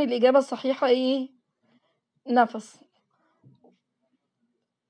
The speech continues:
ونحط، ونحط خط تحت كلمة نفس. رقم ب، لماذا وقف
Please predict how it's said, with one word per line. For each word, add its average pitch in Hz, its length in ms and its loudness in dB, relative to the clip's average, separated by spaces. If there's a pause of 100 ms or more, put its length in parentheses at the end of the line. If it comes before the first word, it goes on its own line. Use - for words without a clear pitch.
(1080)
ونحط، 262 360 -8
ونحط 269 540 -4
خط 269 240 -6
تحت - 280 -12
كلمة 269 400 -2 (1500)
نفس. 226 560 -4 (2000)
رقم 233 280 0
ب، 254 100 6 (800)
لماذا 240 600 2
وقف 262 560 0